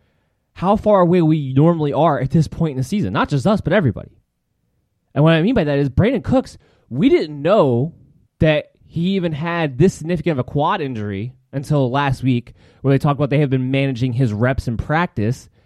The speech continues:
as a precautionary reason. That was what they listed it, a precautionary reason. Now we get to the start of the season, and we find out, well, it was hardly precautionary. We don't know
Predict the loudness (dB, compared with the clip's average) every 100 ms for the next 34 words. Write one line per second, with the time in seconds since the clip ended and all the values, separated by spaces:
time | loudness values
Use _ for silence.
0 | _ _ _ _ -4 -2 -2 -2 -4 -8
1 | -8 -8 -8 -10 -10 -14 -18 _ _ _
2 | _ _ _ _ _ _ _ _ _ _
3 | _ -6 -4 -4 -8 -16 _ -4 -2 0
4 | 0 -2 -6 -8 -10 -12 -8 -8 -6 -4
5 | -4 -6 -8 -8 -8 -12 -16 _ -8 -8
6 | -8 -12 _ _ _ _ _ _ _ _
7 | _ _ _ _ _ 0 2 2 0 0
8 | 2 2 2 0 0 0 -2 -6 _ _
9 | _ _ _ _ _ _ _ _ -2 2
10 | 2 2 2 2 2 0 -4 _ _ _
11 | _ _ -2 -2 0 0 2 2 2 4
12 | 0 0 0 0 -2 -2 -2 -4 -6 _
13 | _ _ _ _ _ 0 2 2 0 0
14 | 0 -2